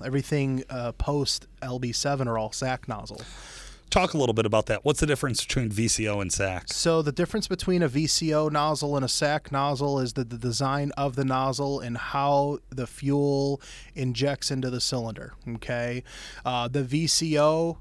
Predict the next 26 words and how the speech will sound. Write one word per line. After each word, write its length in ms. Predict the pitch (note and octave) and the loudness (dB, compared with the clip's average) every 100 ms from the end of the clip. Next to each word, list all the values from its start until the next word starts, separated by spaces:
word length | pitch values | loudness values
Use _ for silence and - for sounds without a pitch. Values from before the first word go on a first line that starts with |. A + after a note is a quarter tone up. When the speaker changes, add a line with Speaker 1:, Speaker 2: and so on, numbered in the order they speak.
| - | -8
Speaker 1:
think 220 | - D3+ | -4 0
of 100 | D3+ | 0
a 80 | B2+ | 0
cone, 520 | - C#3 C#3 E3 G#3 - - A#2+ | -2 0 2 2 0 -4 -10 -6
okay, 380 | A2+ C#3 C3+ D#3+ | -4 -2 0 0
a 140 | D3 | -2
straight 280 | - C3+ C#3 | -2 0 0
up 160 | C#3+ | 0
cone, 420 | - C3+ C#3+ E3+ G3 - - - - | 0 0 2 0 -4 -8 -18 -18 -6
and 320 | D3 C#3+ C3 | -2 0 2
there 240 | C#3+ D3 | 2 0
is 220 | D3 D3 | 0 -2
a 100 | C#3+ | -2
plunger 560 | A#2+ D3 D3+ D#3+ E3 F3 | -2 0 2 2 2 2
that 240 | D3+ C3 | 2 0
literally 480 | C#3 C#3+ D#3 D#3 D3+ | 0 0 2 2 0
stops 500 | C3 - D3 D#3+ - | 0 0 0 0 -2
fuel 300 | - D#3 D#3+ | -2 0 0
flow 400 | D3 - C#3+ C3+ | -2 -2 0 0
from 240 | B2+ C3+ B2 | -2 -6 -4
ever 240 | C#3 C#3+ C#3+ | -2 0 0
passing 520 | - C#3 C#3 - A2+ | 0 -2 0 -2 -4
it. 140 | G#2 | -8
And 80 | A#2 | -6
when 120 | A#2 | -4
it 100 | A#2+ | -4